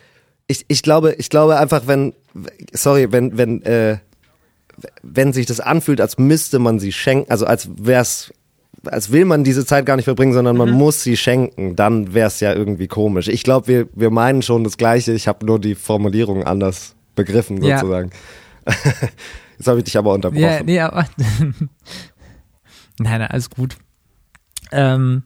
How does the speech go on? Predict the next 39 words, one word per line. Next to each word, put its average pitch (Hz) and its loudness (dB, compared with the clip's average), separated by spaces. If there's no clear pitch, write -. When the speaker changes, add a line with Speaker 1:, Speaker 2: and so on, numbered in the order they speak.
Speaker 2:
das - -6
passt 180 -2
auch 170 2
zum 143 -4
Thema 120 -4
Zeit. 117 -4
Äh, 135 2
und 156 0
zwar, 143 2
ich 131 -2
hab 165 -4
vorhin 170 2
schon 160 0
gesprochen, 139 -2
du 135 2
hast - -4
ja 147 -2
echt - -4
einiges 147 -4
an 135 -4
Songs 160 -6
schon 123 -8
rausgemacht. 113 -4
Und, 131 -2
äh, 131 0
ich - -4
mach 151 -2
immer 180 2
wieder 165 2
in 151 -4
diesem 147 -6
Podcast - -4
so, 139 -2
so 135 -6
kleine, 139 -2
kleine 147 -4
Spielchen 190 -6
mit 113 -6
rein, 127 -2